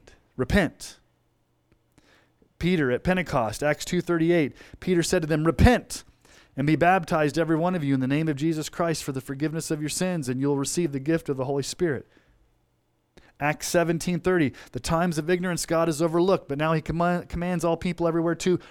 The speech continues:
repent." Again, this is in the command mood, the imperative mood, repent. So in these passages,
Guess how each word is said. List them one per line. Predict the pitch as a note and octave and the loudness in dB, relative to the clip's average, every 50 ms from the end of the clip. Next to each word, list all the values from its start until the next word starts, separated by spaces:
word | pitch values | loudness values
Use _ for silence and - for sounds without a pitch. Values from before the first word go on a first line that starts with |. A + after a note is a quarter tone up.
| - - | -2 0
repent." | D#3+ E3+ - - A#3 G#3+ D3 - - - - - - _ _ _ _ _ _ _ _ _ _ _ - - - | 0 2 4 4 2 2 2 -2 -8 -16 -18 -18 -20 _ _ _ _ _ _ _ _ _ _ _ -18 -16 -10
Again, | C3 C#3 E3 E3+ D3 | -6 -2 0 0 2
this | D#3 D3+ - | 2 2 2
is | F3+ E3+ F3 | 2 2 2
in | F#3+ F#3+ | 0 0
the | F#3 | 0
command | - G3+ F#3 F#3 G3 G3+ F3 C#3+ C3 C3+ C3 C3 - | -2 0 0 0 0 2 2 0 0 0 -4 -8 -4
mood, | B2+ B2 A#2 A2 B2 C#3+ D#3 - - - - - - | -2 0 2 2 2 0 -2 -4 -10 -20 -20 -8 -2
the | C#3+ | -2
imperative | C#3+ C3+ - F#3 F3+ E3+ C#3+ | 0 0 2 0 2 2 2
mood, | C3 B2+ A#2+ | 0 0 0
repent. | C3+ E3 - - F#3+ A3+ F#3 C3+ - - - - _ _ _ _ _ _ _ - - _ | 0 0 0 2 2 2 0 0 -4 -10 -14 -14 _ _ _ _ _ _ _ -20 -20 _
So | - - - G3+ G3+ | -6 2 4 4 4
in | F#3+ | 6
these | F#3+ A3 B3+ C#4 - - | 4 4 2 2 0 0
passages, | - F#3 D#3+ D#3 D#3+ - D#3 C3 D3+ E3+ E3+ D#3 - | 0 2 2 2 0 0 -2 0 2 0 2 0 -2